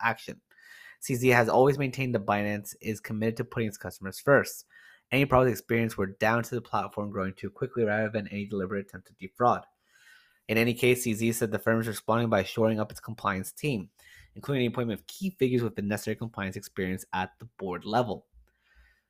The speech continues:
Next one up, Senate Banking Committee Chair seeks answers on stablecoins from Tether, Center, Paxos, and more. In November twenty-third letter seen by the bloc, Senator Sherrod,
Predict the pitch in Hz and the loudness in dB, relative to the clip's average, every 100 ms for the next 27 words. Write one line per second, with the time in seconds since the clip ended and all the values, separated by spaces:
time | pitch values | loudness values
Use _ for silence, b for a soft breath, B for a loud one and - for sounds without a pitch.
0 | _ - 110 135 131 127 - 135 135 - | _ -6 -2 6 6 6 6 4 4 4
1 | 135 143 127 135 123 104 - 131 120 113 | 2 2 -2 0 2 2 2 4 4 2
2 | 120 - - 127 131 147 110 104 - 135 | -2 -2 -2 -2 0 -2 -2 -2 -2 0
3 | 139 127 107 107 104 95 - 123 139 - | 0 -2 -2 -4 -6 -6 -4 -2 -2 -2
4 | - 113 117 127 - - 120 127 - 98 | -2 -2 -2 -4 -4 -4 -2 -2 -4 -4
5 | 98 - - 113 113 107 98 107 92 60 | -4 -6 -8 -4 -2 -2 -2 -2 -2 -6
6 | _ b b b b 113 120 117 139 - | _ b b b b 0 4 4 2 0
7 | 147 131 - 135 131 135 120 - - 131 | -2 -2 -2 0 2 4 2 0 -4 -2
8 | 120 113 113 101 107 107 113 - 117 123 | 2 2 0 -4 2 2 2 0 -4 -2
9 | 147 139 - - 127 151 151 | -2 -4 -8 -6 -4 -4 -6